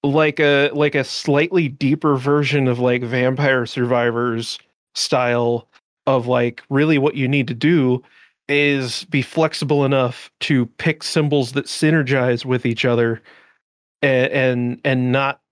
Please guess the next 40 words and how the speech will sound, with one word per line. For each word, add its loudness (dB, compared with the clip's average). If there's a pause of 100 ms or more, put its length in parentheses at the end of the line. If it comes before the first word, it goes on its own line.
get -4
yourself -2
stuck -2
in, 0
like, 0
one 0
particular -2
mindset, 0
because 0
you 0
can 2
only 2
pick -2
between -2
three -2
different -2
symbols 2
and 0
they're 4
all 2
random. 0 (580)
So, 0
like, 0 (840)
i-, 2
if 2
you 2
start 0
out 0
with -4
the 2
idea 2
that, 0
"Well, 2
I'm 0
gonna 0
go 2
for 0
the 2
Eldritch 0
Horror 2